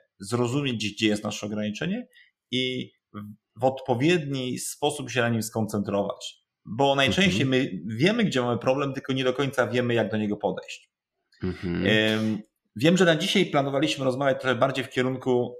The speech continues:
Speaker 1: innym niż typowo T O C, ale jeżeli mamy mówić o stricte T O C, to rzeczywiście zrozumienie, gdzie jest ograniczenie, jest fundamentem.
Speaker 2: Dobrze. Wiesz co,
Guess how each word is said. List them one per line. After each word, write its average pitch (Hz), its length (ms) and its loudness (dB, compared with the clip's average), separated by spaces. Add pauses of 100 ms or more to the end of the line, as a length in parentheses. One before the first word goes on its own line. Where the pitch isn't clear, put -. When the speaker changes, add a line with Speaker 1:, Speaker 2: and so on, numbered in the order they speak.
(100)
Speaker 1:
innym 113 560 4
niż 107 220 -4
typowo 110 360 -2
T 107 140 0
O 101 80 6
C, 143 200 2 (340)
ale 127 200 6
jeżeli 135 320 2
mamy 143 200 2
mówić 127 240 -6
o 117 80 -4
stricte - 500 -4
T 160 140 0
O 147 80 2
C, 143 140 -8
to 123 120 -14
rzeczywiście 123 420 -4
zrozumienie, 123 580 0
gdzie 110 180 -2
jest 151 200 0
ograniczenie, 110 600 -2
jest 101 240 -4
fundamentem. 92 460 -6 (1080)
Speaker 2:
Dobrze. 98 520 -2 (400)
Wiesz 127 100 -6
co, 123 120 -4